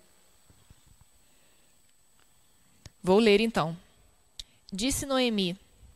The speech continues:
"Eis que tua cunhada voltou ao seu povo e aos seus deuses.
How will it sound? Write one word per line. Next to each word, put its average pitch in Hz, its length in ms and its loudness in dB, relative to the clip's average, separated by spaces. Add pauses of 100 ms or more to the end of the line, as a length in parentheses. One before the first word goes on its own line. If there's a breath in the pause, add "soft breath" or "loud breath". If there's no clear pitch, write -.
(320 loud breath)
"Eis 294 280 0
que - 100 -10
tua 269 140 0
cunhada 220 560 -2
voltou 233 460 0
ao 269 100 2
seu 247 200 -4
povo 254 440 0
e 247 100 -4
aos 240 140 -4
seus 262 200 -6
deuses. 214 560 -4